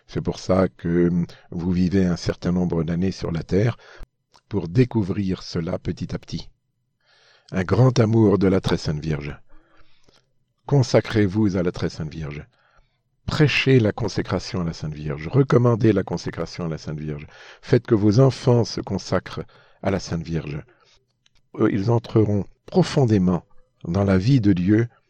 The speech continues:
et cela les préservera beaucoup de l'amour du monde, du désir du monde, et cela leur donnera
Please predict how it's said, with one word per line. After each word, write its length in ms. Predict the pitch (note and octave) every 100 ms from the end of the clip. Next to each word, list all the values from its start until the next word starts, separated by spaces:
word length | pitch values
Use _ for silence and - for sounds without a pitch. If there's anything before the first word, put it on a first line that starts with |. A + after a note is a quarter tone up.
| _ _ -
et 100 | -
cela 460 | - A#2+ A#2 F#2+ - _ -
les 160 | F2+
préservera 840 | - - G2+ G#2+ F#2 F#2+ F2+ F#2 - _ _ -
beaucoup 560 | G2 F3 - C3+ B2 - _ _ _
de 140 | D#2+ A2
l'amour 400 | G2+ G2+ F2+ F2
du 100 | E2+
monde, 380 | F#2 B2 C3 B2 _
du 120 | - E2
désir 480 | A#2+ G#2 G#2+ G2
du 120 | F2 E2
monde, 440 | F2 A2 B2+ B2 - _ _ -
et 280 | - - F#2+
cela 520 | - A2+ G#2+ A2+ G#2+ - _ -
leur 440 | G#2+ G2+ G2 F#2+
donnera 640 | F#2 G2+ F#2+ F#2+ A2 G2+